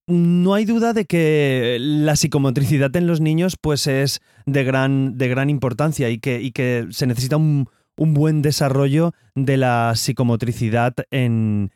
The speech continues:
en eso, como os he comentado, en la infancia. Pero llevándolo un poco más allá, ¿vale? Porque,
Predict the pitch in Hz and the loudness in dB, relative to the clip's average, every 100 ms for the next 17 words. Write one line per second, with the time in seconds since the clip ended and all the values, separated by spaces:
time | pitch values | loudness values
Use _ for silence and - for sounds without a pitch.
0 | _ - 113 120 117 113 107 101 123 120 | _ -4 -2 0 -2 0 0 0 0 0
1 | 117 107 113 123 123 - 135 120 113 117 | 0 0 0 0 -4 -4 -2 0 0 0
2 | 127 127 101 - - 170 156 143 - - | 0 0 -2 -6 -4 0 0 0 -6 -8
3 | 147 175 208 233 208 202 180 160 147 143 | -2 0 2 2 0 0 2 2 2 0
4 | 110 101 - 135 135 160 165 - 151 135 | 0 0 -2 -2 0 -2 -4 -4 -2 -2
5 | 151 143 135 | 0 2 2